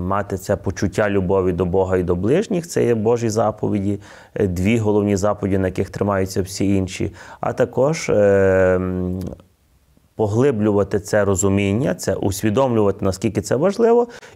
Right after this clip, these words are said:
і заставляти себе до любові. Це є акт волі людини, бо людина може вибирати, любити чи не любити.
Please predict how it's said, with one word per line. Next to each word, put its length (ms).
і 240
заставляти 800
себе 400
до 140
любові. 520
Це 180
є 220
акт 360
волі 340
людини, 480
бо 100
людина 340
може 260
вибирати, 640
любити 540
чи 160
не 220
любити. 440